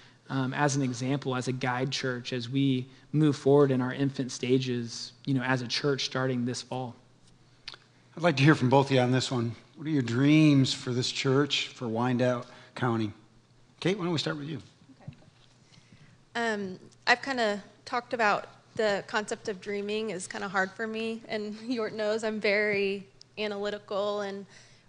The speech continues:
Speaker 3: when I let myself, like, just kind of picture the future, it's always, um,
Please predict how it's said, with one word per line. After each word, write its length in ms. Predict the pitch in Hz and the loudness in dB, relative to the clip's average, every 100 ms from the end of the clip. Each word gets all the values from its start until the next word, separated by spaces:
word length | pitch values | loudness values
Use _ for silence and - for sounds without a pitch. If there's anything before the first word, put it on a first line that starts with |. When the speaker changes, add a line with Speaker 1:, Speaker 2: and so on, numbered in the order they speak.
| _ - - | _ -20 -12
Speaker 3:
when 160 | 240 226 | -4 0
I 60 | |
let 220 | 214 226 220 | 2 0 0
myself, 460 | 226 226 214 214 | -6 -4 -6 -4
like, 200 | 190 196 | -6 -6
just 160 | 208 - | -8 -10
kind 240 | 214 202 | -8 -8
of 120 | 185 180 - _ _ | -8 -10 -18 _ _
picture 340 | - 240 - 220 | -8 -6 -4 -4
the 100 | 208 | -6
future, 460 | 214 214 - 240 | -10 -10 -2 0
it's 240 | 220 - 208 | 0 0 2
always, 720 | 214 214 208 208 208 - - - | 4 4 2 0 -2 -6 -6 -8
um, 520 | 214 202 196 185 190 | -10 -8 -8 -10 -12